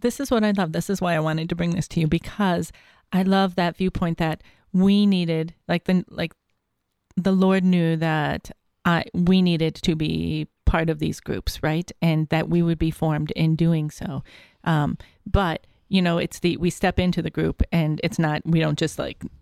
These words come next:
that's it. So really kind of what I need, uh, uh, from you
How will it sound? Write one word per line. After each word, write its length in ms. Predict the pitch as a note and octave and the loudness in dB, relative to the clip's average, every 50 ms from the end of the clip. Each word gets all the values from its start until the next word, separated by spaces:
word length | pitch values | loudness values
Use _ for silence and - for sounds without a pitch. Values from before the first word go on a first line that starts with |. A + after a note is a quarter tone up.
| _ - | _ -4
that's 280 | D#3 D3+ - - - - - | -2 -2 -2 -4 -6 -4 -2
it. 260 | D#3 D3 C3+ - - - - - _ _ | -2 -2 -2 -4 -8 -16 -20 -20 _ _
So 480 | - - F#3+ E3 D#3+ D#3 D#3 D#3 - - _ _ _ _ | -4 0 2 2 2 2 0 -2 -4 -8 _ _ _ _
really 260 | - F#3+ G3+ F3+ D#3+ D#3 | -2 0 0 0 0 -2
kind 260 | - - E3+ E3 F3 | -4 -4 -2 0 0
of 60 | E3+ | 0
what 120 | E3+ E3 D#3+ | 0 -2 -2
I 60 | D3+ | 0
need, 360 | D3 D3+ D#3 E3+ E3+ C#3+ - - _ _ _ - | 0 2 2 2 0 -2 -4 -12 _ _ _ -4
uh, 140 | E3 D3+ - - - | -4 -4 -4 -6 -12
uh, 60 | - - _ - | -12 -12 _ -6
from 200 | - - E3 E3 | -2 0 2 2
you 300 | E3 D3+ D3+ D3+ F3+ | 2 2 0 0 -2